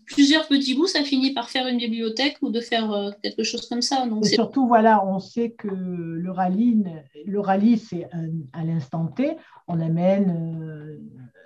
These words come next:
Speaker 2: du matériel, et cetera, mais on sait parfaitement que cette association travaille toute l'année auprès des enfants, et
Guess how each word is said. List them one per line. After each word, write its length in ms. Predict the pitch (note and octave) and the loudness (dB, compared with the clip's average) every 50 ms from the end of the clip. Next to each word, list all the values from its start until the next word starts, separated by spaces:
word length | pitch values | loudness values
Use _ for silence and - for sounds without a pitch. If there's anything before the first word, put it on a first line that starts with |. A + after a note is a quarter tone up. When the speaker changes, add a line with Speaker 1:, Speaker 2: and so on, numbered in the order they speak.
| - - _ _ - | -20 -20 _ _ -16
Speaker 2:
du 100 | C#3+ D#3 | -14 -12
matériel, 540 | D3+ D#3 C#3 C3 E3 D3+ D#3 F#3 G3+ F#3+ E3 | -10 -10 -10 -10 -8 -8 -8 -6 -6 -6 -8
et 40 | C3+ | -8
cetera, 380 | - _ _ E3+ E3 G#3+ B3 | -12 _ _ -6 -2 0 2
mais 160 | A#3 G#3 F3+ | 2 2 0
on 100 | E3+ E3+ | 0 -4
sait 180 | - - - G#3+ | -4 -2 -4 -4
parfaitement 560 | G#3 G3 F3 - - F#3 - - A3 A3+ A#3 | -2 -2 -6 -6 -8 -12 -4 -2 0 0 0
que 100 | A3+ F#3+ | -2 -6
cette 240 | C#3+ - F3+ E3+ - | -10 -10 -14 -14 -12
association 680 | F3 - - - E3+ - - F3 - - - A3 G#3+ G#3 | -14 -14 -12 -14 -16 -14 -12 -12 -14 -10 -6 -4 -4 -4
travaille 380 | - - F#3 F#3 F#3+ G3 G3 - - _ _ _ _ _ _ | -4 -6 -4 -4 -4 -4 -4 -8 -14 _ _ _ _ _ _
toute 260 | - C#4+ B3+ - - | -2 -2 -2 -2 -4
l'année 400 | G3+ F#3+ F3+ E3 E3 E3 D#3 D3 - _ _ _ _ _ _ _ _ _ _ _ | -4 -4 -4 -4 -4 -4 -6 -8 -12 _ _ _ _ _ _ _ _ _ _ _
auprès 400 | B3+ F#3+ E3+ - - - F#3+ F#3 | -12 -10 -10 -10 -8 -6 -4 -4
des 160 | F3 F3 E3+ F3 | -2 -2 -2 -2
enfants, 560 | E3+ E3 D3 - - A3 A#3 A#3+ B3+ B3+ A#3+ | -2 -4 -4 -2 -2 0 0 0 0 0 -2
et 500 | G#3+ F#3 F3 E3+ E3+ E3 D#3+ D#3+ D#3+ | -2 -2 -4 -4 -6 -6 -6 -6 -6